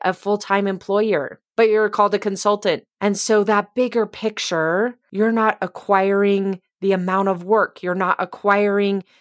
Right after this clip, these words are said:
the additional challenges that you might wanna be focused in on solving. You're not seeing that bigger picture of what the different offerings are that you could be out there delivering against.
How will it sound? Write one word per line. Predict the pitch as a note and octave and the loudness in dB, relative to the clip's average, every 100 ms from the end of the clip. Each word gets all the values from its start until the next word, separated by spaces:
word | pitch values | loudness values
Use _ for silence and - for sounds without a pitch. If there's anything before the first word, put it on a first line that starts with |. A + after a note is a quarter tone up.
| _ | _
the | G#3+ G#3+ | 0 0
additional | - G#3 G3+ G#3+ G#3 G#3 G#3 G3+ G3 - _ _ - | 2 -2 0 -2 0 2 4 2 0 -6 _ _ -12
challenges | - G#3+ A3+ A3 F#3+ E3 C#3+ | 0 2 2 0 0 -2 0
that | E3+ | -2
you | F#3+ | -2
might | G3+ F#3+ F3 | -2 -2 -2
wanna | F#3 F#3 | -4 -4
be | F3 F3 | -6 -6
focused | - F3+ F3 - | -4 -4 -6 -6
in | E3+ D3+ | -6 -6
on | C#3+ D3 F3 F#3 _ | -8 -10 -14 -20 _
solving. | - E3 C#3+ D#3 E2+ - _ _ _ | -6 -2 -2 -4 -14 -16 _ _ _
You're | - G#3+ A3+ | -6 0 2
not | A3 G#3+ - | 2 0 -2
seeing | - - G#3+ A3+ A3 | -8 -4 2 2 4
that | G3 F3+ | 0 2
bigger | G3+ G3 | 0 0
picture | F#3 - G#3 - G3 | -4 -6 -4 0 2
of | E3+ D#3+ | 2 2
what | G#3 G#3 | -2 0
the | |
different | G3+ G#3 G#3 G3 | -2 0 -2 -2
offerings | - G#3 G#3 G3 F3+ E3 | 0 0 0 0 -2 -2
are | - E3 D#3+ | 0 2 2
that | D#3+ - | 0 -2
you | F#3 | -4
could | F3+ E3+ | -6 -6
be | F3 | -2
out | - E3 - | 0 -2 -2
there | E3+ | -4
delivering | E3 E3 D#3 D3 C#3+ D3+ | -2 -4 -2 -4 -6 -8
against. | D3+ D3 C#3 - - - - | -8 -8 -10 -14 -14 -14 -18